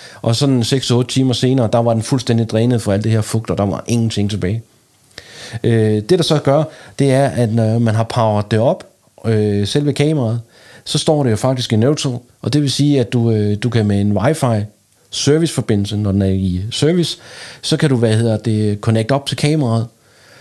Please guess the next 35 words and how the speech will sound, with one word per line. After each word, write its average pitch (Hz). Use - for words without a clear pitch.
øh, 104
og 117
så 151
kan 127
du 123
egentlig 127
begynde 135
med 123
din 110
iPad, 143
og 113
bare 123
med 120
finger 151
touch, -
og -
dreje 113
kameraet 131
ind 127
i 120
den 117
retning, 107
du 104
skal 98
have. 117
Nøjagtigt 139
som 117
om, 120
hvis 113
du 117
er 110
et 101
P 113
D 104
Z-kamera, 113